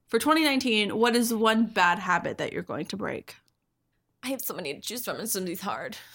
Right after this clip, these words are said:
Speaker 2: <laughs> Um, hmm. I say this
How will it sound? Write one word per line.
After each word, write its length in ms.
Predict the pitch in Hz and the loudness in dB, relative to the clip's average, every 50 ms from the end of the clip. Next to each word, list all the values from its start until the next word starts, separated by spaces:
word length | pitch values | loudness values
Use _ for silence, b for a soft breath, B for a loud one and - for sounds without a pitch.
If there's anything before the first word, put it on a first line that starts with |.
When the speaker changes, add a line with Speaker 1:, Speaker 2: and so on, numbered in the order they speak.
| - | -14
Speaker 2:
<laughs> 240 | - 277 - _ _ | -14 -14 -14 _ _
Um, 360 | - 262 262 262 262 262 285 - _ _ _ _ _ _ _ _ _ _ _ - - _ _ _ _ _ _ _ _ _ _ _ - - _ _ _ B B B B B B B B B _ _ - - - - - _ - - - - - - - - - | -4 -2 0 -2 -2 -4 -6 -12 _ _ _ _ _ _ _ _ _ _ _ -20 -20 _ _ _ _ _ _ _ _ _ _ _ -20 -20 _ _ _ B B B B B B B B B _ _ -20 -20 -20 -20 -20 _ -20 -20 -20 -20 -20 -20 -20 -14 -8
hmm. 300 | 220 220 196 185 170 165 160 - _ _ _ _ _ _ _ _ _ _ _ _ _ _ _ _ _ _ - | -6 -6 -4 -4 -6 -8 -10 -16 _ _ _ _ _ _ _ _ _ _ _ _ _ _ _ _ _ _ -6
I 120 | - 196 202 | -4 -2 -2
say 300 | 214 - - 202 190 202 | -2 -2 -2 -2 -2 -2
this 280 | 220 269 311 - - | -2 -2 -4 -4 -6